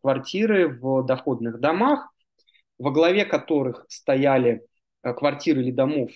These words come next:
э, так называемые тетки, я их уже упоминал, или, э, мадам. Но мадам более, э, название больше, более характерное для, э, борделей. А вот здесь это, как правило, не такой был большой размах,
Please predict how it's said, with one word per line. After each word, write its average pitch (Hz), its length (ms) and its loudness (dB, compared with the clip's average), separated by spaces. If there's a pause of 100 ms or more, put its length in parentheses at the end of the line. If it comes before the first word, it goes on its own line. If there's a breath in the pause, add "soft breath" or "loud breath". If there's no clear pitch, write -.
э, 117 240 -4
так - 160 -6
называемые 131 500 0
тетки, 254 480 0
я 151 140 4
их 123 140 -4
уже 123 180 -12
упоминал, 165 800 -2 (180)
или, 240 460 0 (840)
э, 120 440 -4
мадам. 131 640 -2 (920 loud breath)
Но 190 160 4
мадам 175 380 2
более, 147 240 4
э, 147 360 -6
название 147 540 2
больше, 143 400 -2
более 135 220 0
характерное 127 640 -4
для, 120 420 0
э, 117 180 0
борделей. 240 600 2
А 156 160 0
вот 160 180 2
здесь 294 440 -2
это, 175 500 0
как - 220 -10
правило, 160 640 0
не 151 160 -6
такой 180 320 0
был 139 140 -6
большой 139 360 -2
размах, 135 600 -4